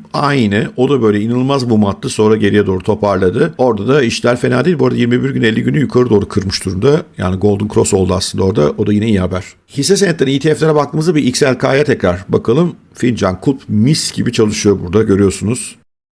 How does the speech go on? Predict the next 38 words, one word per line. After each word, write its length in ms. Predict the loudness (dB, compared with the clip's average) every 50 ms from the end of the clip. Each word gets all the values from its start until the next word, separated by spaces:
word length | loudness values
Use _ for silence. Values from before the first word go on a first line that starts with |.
| _ _ _
Gayet 400 | -8 -4 -2 0 0 -2 -2 -2
iyi 140 | 0 0 2
gidecek 340 | 0 0 0 -2 -2 -2 -4
gibi 180 | -4 -4 -4
işler. 360 | -4 -4 -2 -2 -2 -2 -2 -4 -8 -16 _ -4
R 200 | -2 0 0 0
S 180 | 0 0 0 0
ratingi 300 | 0 0 -2 -2 -2 0
biraz 240 | 0 0 0 0 -2
düşük 220 | -4 -6 -4 -2
ama 300 | 0 0 0 0 -2 -6 -12 _ _ _ _ _ _ -8
yani 180 | -4 -4 -2 -2
teknolojiye 460 | -2 -4 -2 0 0 2 2 2 2
olan 280 | 2 2 2 0 0
talep 360 | -2 0 0 0 0 0 -4 -10 -20 -18
kuvvetli 520 | -14 -6 -2 0 0 0 0 -2 -2 0 0
gibi 320 | 0 2 2 2 2 2
gözüküyor. 560 | 2 0 0 0 -2 -4 -4 -2 0 0 -2 -4 -6 _ -2
Bunun 140 | -2 0
arkasındaki 380 | 0 0 0 0 0 0 0 0
sebeplerden 400 | 0 0 0 0 0 0 0 0
bir 60 | 0
tanesi 240 | 0 0 0 -2 -2
Palantir. 720 | -2 0 0 0 0 0 -2 -2 -2 -4 -4 -4 -8 -12 -6 -2
Palantir 500 | 0 0 2 0 0 0 -2 -4 -2 -2
dün 140 | -2 0
yine 240 | 2 2 2 2 0
tırmandı. 440 | 0 -2 -2 -2 0 0 0 0 0
Yani 160 | 0 2 2
yüzde 220 | 0 0 2 2 0
yedi 200 | 0 2 2 2
nokta 260 | 2 2 2 2 2
yedi 180 | 2 2 0
tırmandı. 420 | -4 -4 -2 0 0 0 0 -2 -2
İnanılmaz 600 | -2 0 2 2 4 4 4 4 4 2 0 -2
bir 60 | -6
şey. 160 | -8 -6 -4 -2
<laughs> 80 | -2